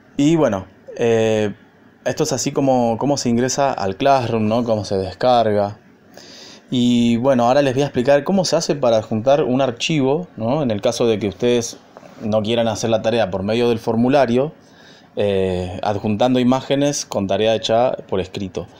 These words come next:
Bueno, supongamos que yo entonces entro de vuelta al aula. ¿Mm? Ahí estoy ingresando al aula. Voy a los trabajos. Ah, por ejemplo, voy a la clase uno.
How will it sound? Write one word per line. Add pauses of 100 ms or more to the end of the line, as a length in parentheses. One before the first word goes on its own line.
(440)
Bueno,
supongamos
que
yo
entonces
entro
de
vuelta
al
aula. (680)
¿Mm? (520)
Ahí
estoy
ingresando
al
aula. (1600)
Voy
a
los
trabajos. (1000)
Ah,
por
ejemplo,
voy (400)
a
la
clase
uno.